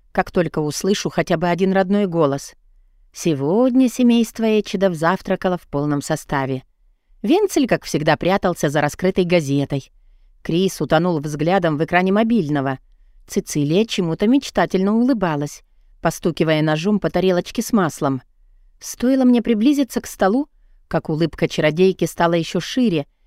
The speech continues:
и она ласково проговорила: «Доброе утро, дорогая. Как спалось?» «Просто отлично», не отрывая взгляда от телефона, пробормотал Кристиан. Я вспыхнула.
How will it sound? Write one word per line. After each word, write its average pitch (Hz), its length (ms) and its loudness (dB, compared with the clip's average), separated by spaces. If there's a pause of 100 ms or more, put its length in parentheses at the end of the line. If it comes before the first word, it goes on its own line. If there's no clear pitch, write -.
(120)
и 190 80 2
она 175 220 2
ласково 214 420 -2
проговорила: 190 720 0 (600)
«Доброе 190 520 4
утро, 151 320 0
дорогая. 208 720 2
Как 349 180 0
спалось?» 151 720 0 (560)
«Просто 143 360 2
отлично», 160 600 0 (160)
не 185 180 0
отрывая 196 400 2
взгляда 180 460 0
от 190 140 -4
телефона, 247 480 2
пробормотал 208 640 0
Кристиан. 143 640 0 (400)
Я 160 200 -2
вспыхнула. 170 680 -2